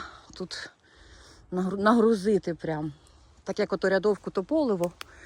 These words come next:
грузимо, так і тут. <clears throat> Ще боїмося, щоб не заглуб-, не загубитися. <clears throat> Та кажу дітям: «Не бійтеся, сонце є, то вийдемо». Бо знову ж не знаємо міс-, місцевості.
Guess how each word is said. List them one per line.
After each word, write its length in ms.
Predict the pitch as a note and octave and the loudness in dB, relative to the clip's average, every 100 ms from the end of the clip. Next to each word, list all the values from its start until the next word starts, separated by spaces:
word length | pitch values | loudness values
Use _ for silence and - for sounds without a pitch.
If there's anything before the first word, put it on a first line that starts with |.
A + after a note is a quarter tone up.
| - - | -20 -12
грузимо, 640 | F3 F3+ F#3 E3 E3 E3 E3 - - _ _ - - - - - - - | -6 -4 -4 -2 0 0 -2 -12 -20 _ _ -20 -20 -20 -20 -20 -20 -12
так 220 | A3+ A#3 B3+ | -8 -6 -8
і 40 | |
тут. 360 | - F#3 E3 - _ - - | -8 -8 -8 -14 _ -4 6
<clears throat> 480 | C#4+ A3+ - C#4+ | 8 6 6 6
Ще 160 | A3 D4 | 6 4
боїмося, 400 | C4 C#4+ E4 C#4+ | 6 6 6 4
щоб 180 | C#4 B3 | -2 2
не 80 | B3 | 2
заглуб-, 380 | B3+ B3+ A3 | 2 -2 -2
не 80 | A#3+ | -2
загубитися. 640 | B3+ B3 B3 D#4 - F#3+ G3+ | 0 0 0 0 -2 0 8
<clears throat> 320 | D#4 C4 B3 | 10 10 4
Та 60 | |
кажу 200 | A#3+ B3+ | 0 0
дітям: 260 | B3 A#3 G#3+ | 0 0 0
«Не 80 | A3 | -2
бійтеся, 320 | A3+ G#3+ G3 | -4 -4 -4
сонце 360 | A3+ G#3+ - G#3+ | -4 -4 -4 -4
є, 120 | A#3 | -2
то 140 | G3 | -2
вийдемо». 420 | A3 A3 F3 D#3+ - - - - - - | -4 -2 -2 -2 -4 -20 -20 -20 -20 -10
Бо 140 | F#3+ | -6
знову 340 | G3 C4+ D4 B3+ | 0 4 4 2
ж 180 | - - - - - - _ _ _ _ _ _ | -6 -14 -20 -20 -20 -20 _ _ _ _ _ _
не 120 | G#3+ | -6
знаємо 380 | G#3+ A#3 A3+ A3+ | 0 2 2 2
міс-, 280 | A#3 - - | 0 -4 -4
місцевості. 800 | A#3+ - - D#4 A#3 - - | -4 -4 -2 -2 -2 -6 -6